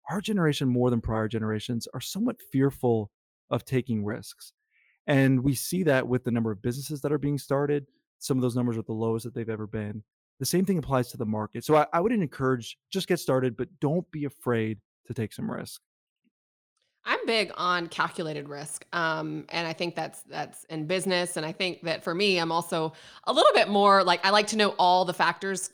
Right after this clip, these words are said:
Speaker 2: you know, I, I tend to want to control. So the
Speaker 1: Sure.
Speaker 2: hard part about the market, right, is I do all this research and I don't really wanna get too much into what I believe is gonna happen or you believe is gonna happen, because I think that could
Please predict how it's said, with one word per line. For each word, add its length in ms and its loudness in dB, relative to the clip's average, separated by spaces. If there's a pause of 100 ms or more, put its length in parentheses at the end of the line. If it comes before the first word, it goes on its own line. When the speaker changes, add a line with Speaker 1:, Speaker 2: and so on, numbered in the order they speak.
Speaker 2:
you 160 -6
know, 220 -8 (220)
I, 80 -10 (200)
I 220 -4 (160)
tend 220 -2
to 100 2
want 220 0
to 80 -8
control. 680 -4 (160)
So 120 -6
the 100 4
Speaker 1:
Sure. 0 -
Speaker 2:
hard 340 6
part 220 4
about 180 4
the 60 -4
market, 460 0
right, 300 2
is 220 -2
I 160 4
do 240 0
all 280 6
this 220 -2
research 540 -4
and 240 -4 (840)
I 100 4
don't 220 2
really 240 6
wanna 220 2
get 240 0
too 180 0
much 300 2
into 380 0
what 200 2
I 120 4
believe 320 2
is 100 -12
gonna 160 -2
happen 360 -2
or 40 -8
you 200 0
believe 200 0
is 100 -6
gonna 160 -4
happen, 420 -4
because 440 -2 (120)
I 60 -4
think 220 -8
that 180 0
could 140 -10